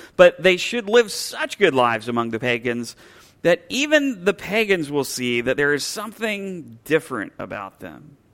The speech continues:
Something appealing, something that even though they go through trials and pains, even though they're being accused of doing something wrong, these people will continue to live in such a way that brings glory and honor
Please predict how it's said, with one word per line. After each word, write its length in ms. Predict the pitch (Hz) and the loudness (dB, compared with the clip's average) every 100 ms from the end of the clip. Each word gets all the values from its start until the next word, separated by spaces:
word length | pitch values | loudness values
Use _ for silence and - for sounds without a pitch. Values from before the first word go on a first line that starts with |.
| _ _ _ _ | _ _ _ _
Something 480 | - 190 220 233 220 | -4 -4 0 0 -2
appealing, 640 | - - 254 147 113 104 | -6 -6 0 0 0 -4
something 440 | - 208 220 226 | -2 -2 0 0
that 220 | 185 175 - | 2 2 0
even 240 | 277 302 | -2 2
though 140 | 269 | 4
they 120 | 247 220 | 4 6
go 160 | 226 | 4
through 260 | 220 220 180 | 2 -6 -8
trials 680 | - - 233 214 160 135 110 | -10 2 4 4 2 0 -4
and 180 | 151 | -6
pains, 380 | - 202 151 131 | -2 -2 -2 -2
even 260 | 233 277 254 | -4 -2 2
though 300 | 247 185 120 - - | 4 4 0 -8 -2
they're 120 | 196 | 2
being 200 | 190 214 | 4 4
accused 400 | 175 - 226 190 | 0 -4 -6 -4
of 80 | 180 | -6
doing 180 | 170 185 | -4 -6
something 300 | 196 175 160 | -6 -6 -2
wrong, 400 | 175 190 160 156 | 4 6 6 4
these 180 | 180 240 | -2 -4
people 280 | 262 226 196 | 0 2 2
will 100 | 185 | 0
continue 420 | 180 - 254 277 | -4 -4 -2 0
to 80 | 254 | 4
live 200 | 165 151 | 4 2
in 60 | |
such 220 | 143 220 | -4 -4
a 40 | 208 | 2
way 140 | 175 | 2
that 120 | 156 143 | 2 -2
brings 240 | 165 139 | -4 -6
glory 640 | - 156 214 269 294 294 | -8 0 4 4 4 0
and 140 | 214 208 | -4 -2
honor 480 | 170 151 131 127 | 0 2 2 -2